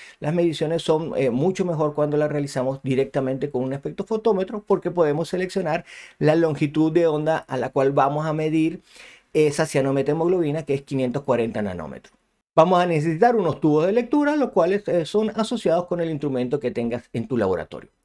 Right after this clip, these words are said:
Y vamos a necesitar algo que se conoce como la pipeta de Sally. La pipeta de Sally es una pequeña pipeta de vidrio que tiene una marca a la, a la cual nos dice hasta dónde debemos de llenarla. También tiene un, una serie de indicaciones sobre su,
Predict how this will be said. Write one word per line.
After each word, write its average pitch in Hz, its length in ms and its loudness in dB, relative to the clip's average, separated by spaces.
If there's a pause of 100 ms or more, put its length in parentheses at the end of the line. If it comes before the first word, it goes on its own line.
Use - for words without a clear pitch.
Y 214 120 4
vamos 262 260 2
a 277 80 2
necesitar 240 540 0
algo 185 240 2
que 202 100 0
se 208 140 -4
conoce 180 400 0
como 175 280 2
la 139 220 2
pipeta 117 380 -2
de 98 100 -2
Sally. - 280 -12 (300)
La 170 100 -2
pipeta 220 320 4
de 262 100 4
Sally 220 240 2
es 208 60 2
una 208 180 0
pequeña 190 440 0
pipeta 165 360 -2
de 196 100 4
vidrio 202 380 2
que 190 100 -2
tiene 175 460 -4 (320)
una 202 300 2
marca 196 640 0 (320)
a - 100 -6
la, 151 240 -2
a 160 60 0
la 151 120 -2
cual 175 180 0
nos 190 100 2
dice 185 220 0
hasta 160 240 0
dónde 185 260 4
debemos 139 320 2
de 135 80 2
llenarla. 101 460 -2
También 220 260 0
tiene 226 220 2
un, 214 280 0 (140)
una 165 160 -6
serie 175 260 -2
de 175 100 2
indicaciones 185 760 0 (340)
sobre 170 460 0
su, 147 1040 0